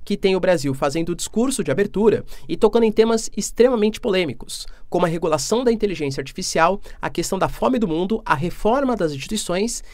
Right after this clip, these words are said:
e tecendo críticas contundentes e públicas aos Estados Unidos, mas principalmente contra o Estado de Israel, alegando inclusive que a onu não tem coragem de criar um Estado palestino. Por que será que o Brasil falou isso e quais são as repercussões?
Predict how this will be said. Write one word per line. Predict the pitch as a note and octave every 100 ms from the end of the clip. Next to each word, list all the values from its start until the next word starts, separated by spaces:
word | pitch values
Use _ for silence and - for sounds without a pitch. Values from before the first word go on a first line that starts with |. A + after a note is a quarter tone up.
| -
e | F3
tecendo | - F#3+ G#3+ A#3
críticas | A#3 G#3 A3 - B2+ B2 - -
contundentes | B3+ C#4 B3+ E3 C#3 C#3 C#3
e | A3+
públicas | F3 C#3 A2 - G#2 - - - - -
aos | G#3+ E4 D4+
Estados | - A3 G#3+
Unidos, | D#3 F3 A3 A3+ - - -
mas | F3 E3+ -
principalmente | - C#4 C#4+ C#4 B3 F3+ F#3 G#3 -
contra | - F#3 G3+ G#3
o | F#3+
Estado | - E3 E3+ F3
de |
Israel, | - F#3 C#3 C3+ - - -
alegando | F#3 G#3+ D#3 C#3+
inclusive | D3 G3+ D#3+ F3+
que | F3
a | F3
onu | F#3 F#3 A#3+
não | F3 F#3 G#3 B3+ C4
tem | - F#3 A3
coragem | - F#3+ C#3+ D#3+ F3
de | F3+
criar | F3+ C#3
um | D3+
Estado | D3 C3 B2+
palestino. | C3+ C#3 C#3 A2 F#2 E2+ - - - -
Por | D#3+
que | G#3
será | - E3+
que | -
o |
Brasil | D3+ B2+
falou | B2+ G3
isso | F3+ G3+ -
e | F#3+
quais | - G#3+ G#3
são | E3+
as | F3
repercussões? | F3 F#3 - C3+ A2 F#2+ -